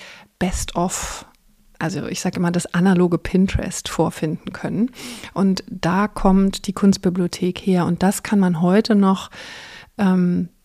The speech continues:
nachvollziehen. Und all diese historischen Sammlungen sind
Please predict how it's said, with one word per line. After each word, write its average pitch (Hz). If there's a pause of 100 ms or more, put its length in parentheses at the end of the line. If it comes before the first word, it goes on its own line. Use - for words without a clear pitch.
(160)
nachvollziehen. 226
Und 185
all 185
diese 185
historischen 214 (520)
Sammlungen 226
sind 202